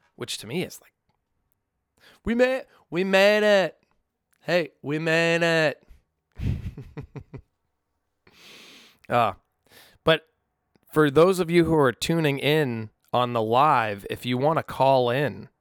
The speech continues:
on the f-, Instagram ever,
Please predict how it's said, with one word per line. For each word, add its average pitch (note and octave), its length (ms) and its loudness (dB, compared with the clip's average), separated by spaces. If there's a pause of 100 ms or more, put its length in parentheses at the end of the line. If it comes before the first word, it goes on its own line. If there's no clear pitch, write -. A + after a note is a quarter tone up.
(800)
on G#2+ 420 -4
the G2+ 100 -12
f-, - 180 -18 (160)
Instagram A2+ 720 -8 (260)
ever, B2+ 440 0